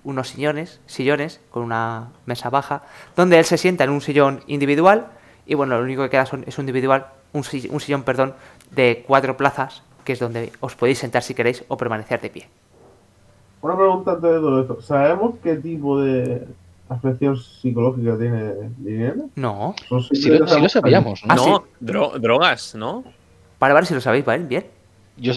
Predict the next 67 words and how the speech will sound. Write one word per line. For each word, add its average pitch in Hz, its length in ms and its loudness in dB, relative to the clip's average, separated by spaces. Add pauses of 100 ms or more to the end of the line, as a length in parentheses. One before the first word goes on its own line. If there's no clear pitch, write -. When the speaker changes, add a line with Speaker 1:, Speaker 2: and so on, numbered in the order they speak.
Speaker 3:
yo 127 100 0
saqué 147 160 0
información 147 540 2
súper 98 240 -4
extra 117 320 0
cuando 104 200 -4
hice 113 140 -4
la 113 60 0
Speaker 4:
Me, 113 60 0
Speaker 3:
tirada 104 200 -2
Speaker 1:
Sí, 175 120 8
Speaker 4:
me 190 80 10
Speaker 1:
pero 151 180 8
Speaker 4:
suena, 143 160 8
Speaker 1:
ahora 143 140 8
Speaker 4:
me - 20 0
Speaker 1:
no 156 80 2
me 165 60 4
acuerdo 147 160 8
Speaker 4:
suena, 156 180 6
Speaker 1:
qué 123 60 2
te 120 40 4
di. 147 180 0
Speaker 4:
a 127 80 -2
mí 135 120 0
me 175 160 2
quiere 185 200 6
sonar 160 300 2
mucho 156 320 -4
que 160 80 -4
por 127 200 -2
sobredosis 127 840 0
y 143 480 -4
tal 170 500 0
se, 117 440 2
Speaker 1:
Le-, - 160 6
Speaker 4:
se 165 100 4
Speaker 1:
le-, 160 80 6
Speaker 4:
internó 123 260 4
allí. 107 300 -2
Speaker 1:
leísteis 190 420 4
un 233 60 4
artículo, 143 440 0
¿vale? 175 280 0
Por - 160 -4
si - 80 -8
lo 139 100 0
queréis, 139 320 2
eh, 143 640 2
por 156 100 0
si - 80 -6
lo 147 140 2
queréis, 170 320 4
eh, 147 200 4
recuperar. 139 640 4
Speaker 4:
¿Está, - 220 -18
Speaker 1:
Y 151 120 0
pre-, 156 120 2
Speaker 4:
está 139 140 4
Speaker 1:
y - 40 4
de 151 60 10
eso 127 80 8
Speaker 4:
todavía? 139 220 6
Speaker 1:
os 208 80 2
digo, 170 320 4
sí, - 160 -2
sí, 185 260 4